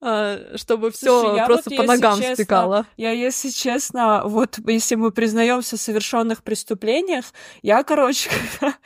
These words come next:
Speaker 2: жила в, в России, это, ну, я старалась всегда красть там-, тампоны или прокладки. Типа, я просто
Speaker 1: Это очень
Speaker 2: принципиально
Speaker 1: антикапиталистично.
Speaker 2: <laughs> я очень, я разрушала капитализм, патриархат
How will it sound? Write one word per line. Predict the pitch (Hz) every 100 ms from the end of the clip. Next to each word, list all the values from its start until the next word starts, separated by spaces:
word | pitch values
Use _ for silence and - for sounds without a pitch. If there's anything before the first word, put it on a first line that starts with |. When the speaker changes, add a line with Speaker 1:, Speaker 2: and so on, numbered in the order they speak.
| - - - -
Speaker 2:
жила | 196 226 233 240
в, | 226 -
в | 214
России, | 240 240 - 285 370 262 - - -
это, | 208 208 247 220 208
ну, | 220 208 - _ _ _ _ _ _
я | - 208 214
старалась | - - 240 233 254
всегда | - 247 208 208 196
красть | 196 190 202 - - 190
там-, | 196 185
тампоны | 185 202 190 180 185 185 170
или | 180
прокладки. | - 180 175 165 - - - _ _ -
Типа, | 226 214 196
я | 202 220 226
просто | 226 240
Speaker 1:
Это | 214
очень | - 220 233
Speaker 2:
принципиально | 202 269 - 269 294
Speaker 1:
антикапиталистично. | 285 320 339 - - 330 294
Speaker 2:
<laughs> |
я | 311 302 -
очень, | 339 - 285
я | 233
разрушала | 220 226 254 - 185 190
капитализм, | 190 - 226 - 220 220 269 - 208
патриархат | 240 - 214 226 226 254 262 302 -